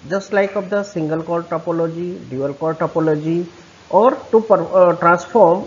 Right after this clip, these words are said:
a single core topology to, to dual core topology, a new I S L, uh,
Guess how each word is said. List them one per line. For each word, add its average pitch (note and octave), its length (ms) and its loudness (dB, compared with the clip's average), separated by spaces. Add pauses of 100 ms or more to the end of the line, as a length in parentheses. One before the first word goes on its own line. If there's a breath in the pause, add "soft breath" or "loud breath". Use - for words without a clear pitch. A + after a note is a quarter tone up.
a E3+ 100 -2
single G3 380 2
core G#3 220 2
topology F3 520 0
to, G#3 120 -4
to F#3+ 140 -6
dual E3+ 280 0
core E3 200 0
topology, D3 600 -4
a F3+ 100 2
new A3+ 360 4
I D3+ 200 0
S D3 280 2
L, F#2+ 160 -2 (1900)
uh, B2+ 500 2